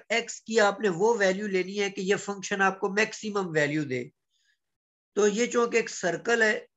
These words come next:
इसमें x की ज्यादा से ज्यादा value four है, क्योंकि radius अगर आप along x axis लेते हैं तो वो फ़ोर आएगा circle का, तो इसीलिए ई X की जो वैल्यू है ये lesser equal to four ही रहेगी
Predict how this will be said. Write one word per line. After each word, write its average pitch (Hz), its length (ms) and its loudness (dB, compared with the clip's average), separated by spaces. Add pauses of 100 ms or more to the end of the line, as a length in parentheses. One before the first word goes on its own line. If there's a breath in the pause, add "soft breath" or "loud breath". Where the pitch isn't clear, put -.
इसमें 226 520 -4
x 214 280 -2
की 226 200 -8 (340)
ज्यादा 175 340 4
से 214 180 -4
ज्यादा 170 320 2
value 185 600 -4
four 156 360 0
है, 113 180 -2 (840)
क्योंकि 202 280 2
radius 185 520 2 (200)
अगर 185 200 2
आप 190 220 2
along 185 280 0
x 208 220 -2
axis 208 300 -6
लेते 180 260 0
हैं 185 100 0
तो 196 60 -2
वो 185 120 0 (120)
फ़ोर 170 180 0
आएगा 165 240 2
circle 156 380 -4
का, 143 160 -8 (680)
तो - 40 -12
इसीलिए 214 720 2
ई 220 200 0
X 220 260 2
की 208 140 -8
जो 190 160 2
वैल्यू 165 340 2
है 208 60 6
ये 202 160 2 (180)
lesser 190 360 0 (180)
equal 170 420 0
to 180 180 -2 (320)
four 165 320 0
ही 180 80 0
रहेगी 143 540 -6